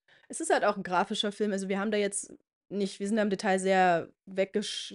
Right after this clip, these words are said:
weggeblieben davon, dass ja da auch so Sachen mit Badewasser passieren, wo Oliver sich, na ja, mit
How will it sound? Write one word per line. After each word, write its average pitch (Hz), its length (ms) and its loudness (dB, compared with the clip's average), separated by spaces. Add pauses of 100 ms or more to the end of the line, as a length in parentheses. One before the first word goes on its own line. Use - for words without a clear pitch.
weggeblieben 185 520 -6
davon, 175 560 -4 (100)
dass - 500 -8
ja 151 380 -8
da 151 200 -6
auch 165 80 -8
so 175 140 -10
Sachen 170 280 -6
mit 160 140 -10
Badewasser 202 520 0
passieren, 185 520 -8
wo 175 80 -4
Oliver 175 340 -4
sich, - 160 -12
na 175 100 -8
ja, 165 140 -6
mit 165 180 -10